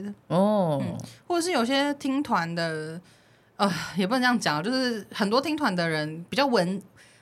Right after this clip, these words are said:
Speaker 1: 文青风嘛，就是我不是很喜欢这个词，可是大家很喜欢讲文青风，就有点算是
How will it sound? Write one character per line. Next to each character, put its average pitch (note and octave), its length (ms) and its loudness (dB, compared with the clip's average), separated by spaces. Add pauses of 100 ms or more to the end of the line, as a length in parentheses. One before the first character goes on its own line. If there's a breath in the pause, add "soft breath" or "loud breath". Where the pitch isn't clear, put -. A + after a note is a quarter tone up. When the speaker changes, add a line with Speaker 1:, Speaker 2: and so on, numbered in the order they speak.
Speaker 1:
文 G#3 360 4
青 A#3+ 360 2
风 G#3 220 2
嘛， G3+ 140 2
就 A#3 60 0
是 D4 100 4
我 A#3 140 2
不 G3 100 -2
是 B3 80 0
很 A3 80 4
喜 G#3 60 0
欢 E3+ 100 2
这 G3 80 -2
个 F#3 60 0
词， F#3 160 -4
可 F3+ 100 -2
是 F#3 40 0
大 G#3+ 180 4
家 A#3 60 2
很 E3 160 0
喜 E3 100 -4
欢 D3+ 140 -2
讲 D#3 180 -6 (240 loud breath)
文 E3+ 160 -4
青 F3 180 -2
风， E3+ 160 -4
就 A#3 80 -4
有 C#4+ 140 0
点 F3 320 -4
算 G3+ 240 -2
是 G3+ 260 -2